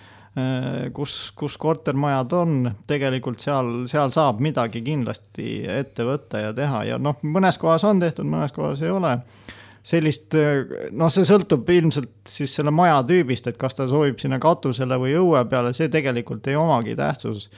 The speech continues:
Tähtsust omab see, et inimestel oleks see tahe ja huvi äh, seda asja eest vedada ja teha. Ja, ja, ja, ja see on kindlasti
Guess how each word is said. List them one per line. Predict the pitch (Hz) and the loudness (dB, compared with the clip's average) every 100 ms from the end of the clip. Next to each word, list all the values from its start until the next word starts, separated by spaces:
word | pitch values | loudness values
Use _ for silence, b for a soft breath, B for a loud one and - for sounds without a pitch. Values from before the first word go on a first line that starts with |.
| B B B | B B B
Tähtsust | 160 160 131 - | 2 2 0 -2
omab | 147 135 113 | 0 0 0
see, | 160 143 | 0 0
et | 110 | 0
inimestel | 156 147 120 120 - 123 | 0 0 0 -2 -4 -2
oleks | 131 117 - | 0 -2 -4
see | 110 | 0
tahe | 151 165 135 113 | 2 4 2 0
ja | 113 120 123 117 120 | -2 -2 -2 -4 0
huvi | 165 156 120 113 - B B B - | 0 2 0 -2 -6 B B B -6
äh, | 127 120 120 | -2 0 -2
seda | 117 127 143 | -2 0 0
asja | - 143 | 0 0
eest | 156 - - | 0 0 -2
vedada | 117 113 101 117 | 0 -2 -2 -4
ja | 113 113 | -2 -2
teha. | 147 147 110 87 104 B B B B B | -2 0 -2 -4 -8 B B B B B
Ja, | 117 117 117 120 | -4 0 0 0
ja, | 117 117 | 0 0
ja, | 120 117 117 117 | 0 0 -2 -4
ja | 113 120 123 | -4 -4 -2
see | 143 147 | 0 0
on | 120 117 | 0 0
kindlasti | 131 110 - 120 | -2 -4 -6 -6